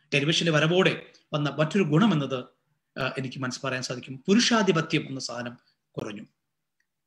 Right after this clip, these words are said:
ടെലിവിഷൻ വന്നതോടെ പുരുഷന്മാരുടെ ആധിപത്യം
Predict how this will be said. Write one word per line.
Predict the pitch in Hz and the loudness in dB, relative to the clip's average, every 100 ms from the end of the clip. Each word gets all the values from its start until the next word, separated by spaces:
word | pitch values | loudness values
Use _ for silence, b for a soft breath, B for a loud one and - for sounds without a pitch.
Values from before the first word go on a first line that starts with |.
| - | 0
ടെലിവിഷൻ | 175 247 277 262 | 4 4 6 6
വന്നതോടെ | 202 190 180 175 - | 4 4 2 0 0
പുരുഷന്മാരുടെ | 175 196 233 208 196 185 | 2 4 4 4 2 2
ആധിപത്യം | 160 160 180 170 170 | 2 2 2 2 0